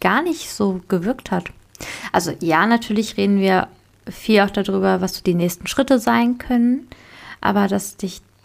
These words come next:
das emotional überfordert, hätte ich gar nicht so gesehen, weil das für mich auch so klar ist, ähm, was deine, deine Ziele und nächsten Schritte sein können.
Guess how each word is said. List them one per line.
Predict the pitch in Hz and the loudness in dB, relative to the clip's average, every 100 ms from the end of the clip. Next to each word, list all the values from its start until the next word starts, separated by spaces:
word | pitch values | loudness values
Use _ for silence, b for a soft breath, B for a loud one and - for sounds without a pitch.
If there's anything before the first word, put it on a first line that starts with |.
| _ _ - | _ _ -8
das | 185 - | -8 -2
emotional | 196 190 - 190 190 190 | -2 -2 -2 0 2 4
überfordert, | 185 185 - - 233 214 214 - | 4 0 -2 2 4 4 0 -4
hätte | 214 - | -8 -8
ich | 190 - | -12 -2
gar | 202 208 | 2 4
nicht | 226 233 - - - | 4 2 -4 -20 -20
so | - 190 190 | -8 -4 -4
gesehen, | 196 190 - 185 208 269 - b b b b b - | -4 -6 -4 -2 0 -2 -6 b b b b b 0
weil | 202 | 2
das | 202 214 | 2 0
für | - | 0
mich | 220 220 - | 0 2 -2
auch | 202 | -4
so | - | -6
klar | 196 - 202 247 294 | -6 0 2 4 2
ist, | - 220 247 - - 214 | 0 -2 -4 -10 -8 -2
ähm, | 202 202 196 196 196 - | 0 2 2 0 -2 -4
was | - 196 - | -4 -4 -2
deine, | 196 190 190 185 185 185 185 b b b b b _ _ _ - | 0 2 2 2 2 0 -4 b b b b b _ _ _ -4
deine | 190 185 185 | 0 0 -2
Ziele | - - 240 240 226 | -4 4 6 8 6
und | 202 | 4
nächsten | 190 208 - 202 | 4 2 0 -6
Schritte | - - 202 | -4 -4 0
sein | 202 220 269 | 4 4 2
können. | 294 190 170 | 0 -4 -4